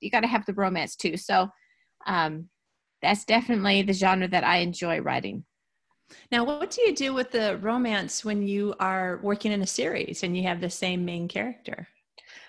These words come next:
Speaker 1: Well, for Nikki Boyd, it was fun because they were friends at the beginning, and I just arched that throughout the whole series. And so
Speaker 2: Okay.
Speaker 1: by the time you get to the end of the series, you know, it takes that long, though. And so instead of it being finished in a book,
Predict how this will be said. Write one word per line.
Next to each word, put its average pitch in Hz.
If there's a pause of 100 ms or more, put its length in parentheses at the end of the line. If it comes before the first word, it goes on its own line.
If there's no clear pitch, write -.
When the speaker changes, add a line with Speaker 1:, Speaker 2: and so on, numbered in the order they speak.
(100)
Speaker 1:
Well, 277
for 311
Nikki 381
Boyd, 262
it 208
was 240
fun 233
because 220
they 247
were 277
friends 240
at 226
the 226
beginning, 220 (480)
and 226
I 233
just 269
arched 233
that 208 (220)
throughout 214
the 220
whole 202 (440)
series. - (420)
And 226
so 269
Speaker 2:
Okay. 233
Speaker 1:
by 226
the 208
time 247
you 240
get 233
to 226
the 196
end 214
of 208
the 202
series, 196 (180)
you 226
know, 202
it 202
takes 247
that 220
long, 196
though. 170
And 180
so 214
instead 220
of 196
it 190
being 190
finished 190
in 180
a -
book, 180